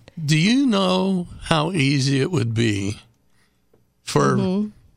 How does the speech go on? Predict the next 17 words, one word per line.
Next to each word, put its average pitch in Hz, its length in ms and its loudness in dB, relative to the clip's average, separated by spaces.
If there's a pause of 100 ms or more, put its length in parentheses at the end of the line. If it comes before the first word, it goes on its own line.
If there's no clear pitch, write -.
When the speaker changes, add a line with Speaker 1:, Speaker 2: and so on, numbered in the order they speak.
(300)
Speaker 1:
five 196 360 0
thousand 170 720 0
men, 139 560 -2
Speaker 2:
Mm-hmm. 220 40 -2
Speaker 1:
patriots, 156 840 -2
Speaker 2:
Mm-hmm. 180 240 0 (440)
Speaker 1:
to 165 220 2
go 156 300 2
and 143 120 2
arrest 139 1160 -2 (640)
the 151 180 2
entire 180 760 0 (100)
Congress 120 1040 -2 (580)
for 156 380 2
breaking 180 800 0
the 240 100 2
laws 196 960 0